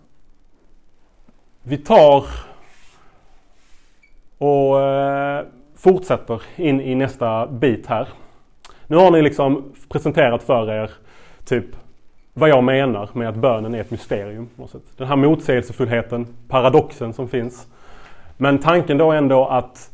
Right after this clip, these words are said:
mysteriet är inte bara att Gud är, eller att bönen är konstig och svår att förstå, utan mysterium också i kristen mening. Att,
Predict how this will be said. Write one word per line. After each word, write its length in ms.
mysteriet 680
är 120
inte 140
bara 640
att 560
Gud 440
är, 520
eller 100
att 60
bönen 440
är 300
konstig 680
och 100
svår 360
att 60
förstå, 520
utan 340
mysterium 720
också 280
i 80
kristen 520
mening. 280
Att, 240